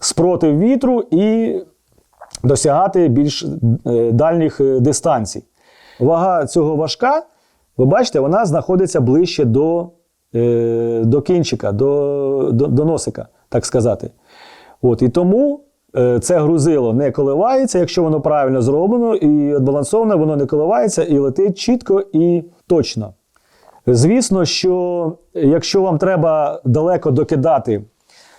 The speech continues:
але ви відчуваєте, що на, е, тому місці, де ви ловите,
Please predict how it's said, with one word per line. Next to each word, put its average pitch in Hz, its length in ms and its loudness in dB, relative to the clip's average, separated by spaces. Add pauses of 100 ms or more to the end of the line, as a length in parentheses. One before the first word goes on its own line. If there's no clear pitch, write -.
(500)
але 156 540 2 (520)
ви 170 540 2
відчуваєте, 160 760 0
що 147 260 -2
на, 156 540 0 (460)
е, 127 580 2
тому 170 220 0
місці, 165 300 0
де 139 120 2
ви 156 100 0
ловите, 151 600 -2